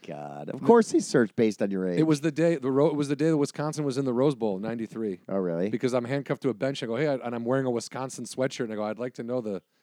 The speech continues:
Speaker 2: 'cause my aunt lived up there and she sent paraphernalia down. And, and I was like, "I'd like to know the score of the game." The guy goes, "No."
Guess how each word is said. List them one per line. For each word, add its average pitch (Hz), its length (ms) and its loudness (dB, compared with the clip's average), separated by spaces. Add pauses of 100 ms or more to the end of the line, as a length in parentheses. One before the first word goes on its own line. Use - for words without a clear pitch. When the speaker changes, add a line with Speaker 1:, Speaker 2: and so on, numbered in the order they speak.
Speaker 2:
'cause 127 80 -8
my 127 140 -4
aunt 117 260 -10
lived 117 200 -4
up 117 160 -4
there 117 160 -2
and 110 80 -8
she 120 100 -12
sent 117 240 -10
paraphernalia 117 560 -6
down. 113 300 -6
And, 104 100 -8
and - 400 -20
I 107 60 -6
was 104 80 -4
like, 110 100 -6
"I'd 113 80 -6
like 135 120 -4
to 131 80 -8
know 131 120 -2
the 117 60 -4
score - 220 -2
of 120 40 0
the 110 60 -6
game." 123 180 -4
The 117 60 -4
guy 107 100 -4
goes, 95 160 -6
"No." 104 320 -6